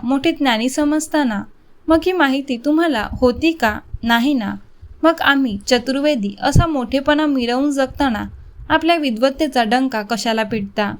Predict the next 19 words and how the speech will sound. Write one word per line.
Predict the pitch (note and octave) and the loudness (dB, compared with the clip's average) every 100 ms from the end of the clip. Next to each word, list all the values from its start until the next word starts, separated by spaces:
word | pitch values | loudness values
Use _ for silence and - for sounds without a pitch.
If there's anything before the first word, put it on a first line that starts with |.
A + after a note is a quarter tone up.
| - - - - - - A3+ | -16 -20 -20 -20 -20 -6 2
जयपत्रे | A#3+ B3+ D4+ D#4 E4 | 2 4 0 0 0
मागता | D#4+ D4+ - D4 | 2 -2 -2 0
कशाला | C4 A#3+ B3 A#3+ | 0 0 0 2
हिंडता? | A#3 A3+ G#3+ G#3 G3+ A3 - - - - - - - - | 0 -2 -2 -2 -4 -6 -18 -20 -20 -20 -20 -20 -20 -8
त्रिविक्रम | A#3+ C4+ D4 D#4 E4 | 0 2 2 2 2
भारतीला | D4+ C4+ C4 D4+ C4+ | 4 2 0 -2 -2
कशाला | A3 B3 A3+ C4 A#3+ A#3 | -2 -2 0 0 0 -2
छळता? | A#3 G#3+ G3+ G3+ - - - - - - A3 | -2 -2 -2 -8 -10 -18 -20 -20 -20 -8 2
जयपत्र | A#3+ A#3+ C4+ C#4+ D#4+ | 2 2 0 2 2
वगैरे | D4 C#4+ B3+ | 2 0 -2
काहीही | A#3 B3 C4+ D#4+ E4 D4 | 0 2 2 0 0 0
लिहून | C4+ C#4 | 0 0
मिळणार | B3+ A3+ G#3+ G#3+ A3 | 0 0 0 0 0
नाही. | G#3 G3+ G3+ - - - - - | -2 -2 -6 -12 -20 -20 -20 -10
आपला | - D4 D#4+ | -2 2 2
प्राण | E4 D#4+ B3+ A#3+ | 2 2 0 0
धोक्यात | A#3+ G#3+ A3+ | -2 0 -2
घालू | G3+ A3 A3 | 0 0 0
नका, | A3+ G#3 G#3 | 0 -2 -4